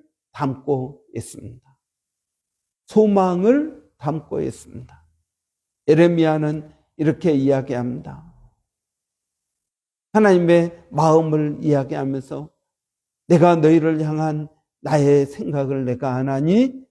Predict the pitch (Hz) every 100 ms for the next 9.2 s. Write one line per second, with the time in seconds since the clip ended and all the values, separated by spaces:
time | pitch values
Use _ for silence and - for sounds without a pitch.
0 | _ _ - 123 - 139 151 147 _ _
1 | _ _ 123 151 170 226 226 214 160 160
2 | 190 175 135 _ _ _ - - 127 123
3 | 117 120 170 233 _ _ _ - 240 226
4 | 214 180 196 233 240 _ _ - 135 143
5 | - - - _ 120 - _ _ _ _
6 | _ _ - 87 - - - _ _ _
7 | _ - 214 208 208 165 - - - 240
8 | 220 214 202 196 175 - 262 233 220 202
9 | 220 247